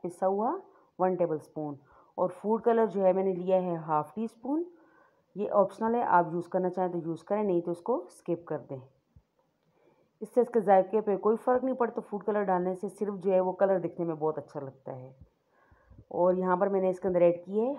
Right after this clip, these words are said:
ہاف ٹی اسپون، سوری ون ٹی اسپون اس کے اندر میں نے ایڈ کی ہے کالی مرچ کا powder۔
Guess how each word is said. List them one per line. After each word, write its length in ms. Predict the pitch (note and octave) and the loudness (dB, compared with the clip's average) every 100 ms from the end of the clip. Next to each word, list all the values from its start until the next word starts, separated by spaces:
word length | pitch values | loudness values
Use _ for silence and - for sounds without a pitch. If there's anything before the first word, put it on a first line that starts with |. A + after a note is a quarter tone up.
| - | 0
ہاف 240 | D#3 D#3 | 0 0
ٹی 60 | G3+ | -6
اسپون، 460 | F#3 - G#3+ B3 F4 - _ _ _ _ _ | -10 -8 -6 -4 -6 -12 _ _ _ _ _
سوری 260 | G3+ F#3 F#3+ | 0 0 2
ون 220 | G3+ G3+ | 2 0
ٹی 120 | G3+ | -2
اسپون 280 | G#3+ - G#3 | -8 -6 -6
اس 100 | G3 | -4
کے 80 | G3 | -2
اندر 120 | F#3+ | 0
میں 120 | F#3 | 0
نے 60 | F#3 | 0
ایڈ 280 | F3 F3 F3+ | 0 0 -6
کی 260 | G3 G#3 | -6 -4
ہے 140 | C4 G4 _ _ _ _ _ _ - | -4 -6 _ _ _ _ _ _ 4
کالی 280 | F3+ F3 | 4 6
مرچ 220 | F#3 F#3 - | 0 -2 -2
کا 140 | B3 | -2
powder۔ 400 | B3 F3+ D#3 D#3 | 4 4 4 -4